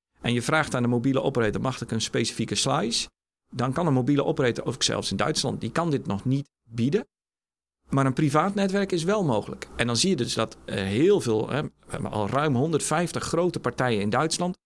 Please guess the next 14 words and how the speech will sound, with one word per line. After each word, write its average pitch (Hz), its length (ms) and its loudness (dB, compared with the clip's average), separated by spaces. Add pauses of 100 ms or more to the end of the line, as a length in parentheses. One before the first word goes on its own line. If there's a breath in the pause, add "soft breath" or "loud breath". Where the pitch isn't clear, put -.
(240)
hebben 190 440 2
al 143 120 4
gekozen 110 420 -2
voor 107 100 -2
een 101 100 0
privaat 117 420 0
netwerk. 120 540 -4 (480)
Omdat 139 420 2
ze 131 120 0
dan 104 280 -2
ook 185 240 0
de 156 100 -2
controle 151 500 0
hebben. 151 260 -4